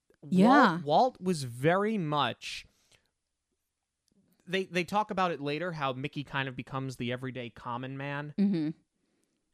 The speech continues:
Speaker 2: I'm gonna put a pin in that until we get to a very specific point later. But I think it's interesting that Walt Disney started planting those seeds that early on. And part of the reason why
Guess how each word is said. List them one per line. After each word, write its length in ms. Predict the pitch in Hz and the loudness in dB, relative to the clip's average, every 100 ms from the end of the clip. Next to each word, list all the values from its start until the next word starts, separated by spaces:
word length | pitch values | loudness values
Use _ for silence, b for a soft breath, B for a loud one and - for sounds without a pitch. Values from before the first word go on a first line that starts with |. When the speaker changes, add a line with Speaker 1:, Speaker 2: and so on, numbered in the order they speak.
| - | -10
Speaker 2:
I'm 160 | 135 135 | -6 -6
gonna 140 | 131 | -8
put 200 | - 139 | -8 -8
a 60 | 117 _ - | -8 _ -10
pin 240 | - 151 | -8 -6
in 300 | 147 147 143 | -6 -8 -8
that 300 | 139 147 151 - _ _ _ _ - | -2 0 -2 -4 _ _ _ _ -12
until 320 | 135 117 127 | -10 -8 -8
we 160 | 120 113 | -8 -6
get 240 | 147 139 - | -4 -4 -6
to 220 | - 127 | -6 -4
a 40 | |
very 240 | 120 123 120 | -2 -2 -2
specific 500 | - 117 135 131 - | -6 -8 -8 -10 -10
point 260 | 139 117 | -8 -6
later. 320 | 127 120 156 - b b b b b | -4 -4 -4 -8 b b b b b
But 120 | 180 | 2
I 80 | 180 | 4
think 160 | 175 180 | 2 0
it's 120 | 175 | 0
interesting 440 | 185 185 175 180 | 0 0 -2 -2
that 120 | 151 139 | -2 4
Walt 220 | 156 151 | 4 4
Disney 480 | 160 151 151 135 - | -2 -2 -2 -2 -6
started 360 | - - 151 135 | -6 -2 -2 -4
planting 460 | - 165 160 151 | -6 -6 -6 -6
those 180 | 139 127 | -4 -4
seeds 340 | - 147 131 - | -4 -8 -8 2
that 260 | 139 147 | 4 4
early 300 | 147 147 135 | 6 6 8
on. 240 | 135 156 147 | 8 8 8
And 200 | 131 123 B B - | 4 0 B B -2
part 240 | 202 254 | 2 2
of 120 | 247 | 2
the 100 | 165 | 0
reason 320 | 160 160 147 147 | -2 -2 -4 -6
why 160 | 139 | -8